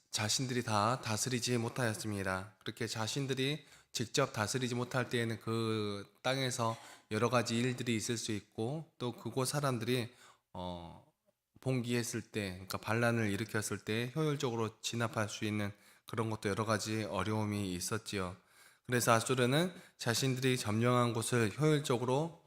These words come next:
관리하기 위하여서 점령한 곳에 이방인들을 이주시키는 그러한 방법을 사용하였습니다.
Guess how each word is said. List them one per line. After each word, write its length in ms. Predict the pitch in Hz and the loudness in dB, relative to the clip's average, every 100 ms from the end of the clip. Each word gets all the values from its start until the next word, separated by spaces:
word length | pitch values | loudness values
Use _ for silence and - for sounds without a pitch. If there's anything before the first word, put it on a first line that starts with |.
| - | -6
관리하기 540 | 113 104 117 113 117 | 0 4 6 4 4
위하여서 640 | 110 107 104 98 127 110 - - - _ | 4 4 4 0 0 -2 -6 -20 -20 _
점령한 640 | - 147 147 143 139 143 | 6 8 10 10 8 6
곳에 500 | 120 110 120 123 180 - - - _ | 4 4 6 4 2 -4 -20 -20 _
이방인들을 800 | 117 131 139 135 127 131 135 123 | 2 8 8 8 4 4 2 2
이주시키는 840 | 123 135 135 - - 123 110 107 95 | 0 4 4 2 0 -2 0 -2 -4
그러한 560 | 113 113 113 113 110 | -2 0 2 2 -2
방법을 720 | - 104 101 104 107 123 160 151 | -6 -8 -4 -2 0 0 0 -4
사용하였습니다. 1300 | - 123 120 98 104 113 113 - 110 98 92 95 | 0 2 2 0 -2 0 0 0 0 2 0 -2